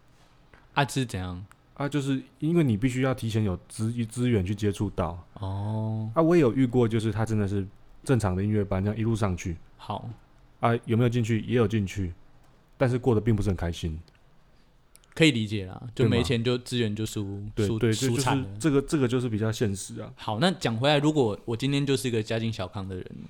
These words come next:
Speaker 1: 我今天要面试，那我不能讲我的家境。好，那我开头可能要讲什么？
Speaker 2: 那就
Speaker 1: 你呢？你会讲什么？
Speaker 2: 没有，那就要看你的整个高中经历是什么。就是，
Speaker 1: 嗯。
Speaker 2: 首先很多人会在面试的过程或者是备审资料里面放他参加过什么社团，
Speaker 1: 嗯。
Speaker 2: 然后当过什么干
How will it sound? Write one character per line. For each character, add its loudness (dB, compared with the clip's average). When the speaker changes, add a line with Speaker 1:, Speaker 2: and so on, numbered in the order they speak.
Speaker 1:
我 -4
今 0
天 4
要 6
面 2
试， -2
那 2
我 0
不 2
能 0
讲 -2
我 -4
的 -6
家 -6
境。 -12
好， -10
那 0
我 2
开 -4
头 -6
可 -12
能 -12
要 -8
讲 -14
什 -16
么？ -18
Speaker 2:
那 4
就 6
Speaker 1:
你 8
呢？ 8
你 6
会 6
讲 2
什 -8
么？ -14
Speaker 2:
没 4
有， 6
那 2
就 4
要 6
看 2
你 4
的 0
整 -2
个 0
高 2
中 2
经 2
历 4
是 4
什 -6
么。 -6
就 2
是， 2
Speaker 1:
嗯。 -4
Speaker 2:
首 4
先 2
很 2
多 6
人 6
会 6
在 4
面 4
试 -2
的 4
过 2
程 -2
或 2
者 2
是 0
备 2
审 0
资 0
料 4
里 0
面 2
放 0
他 0
参 0
加 0
过 0
什 -4
么 -2
社 0
团， -6
Speaker 1:
嗯。 -
Speaker 2:
然 -4
后 -2
当 0
过 2
什 -2
么 -2
干 2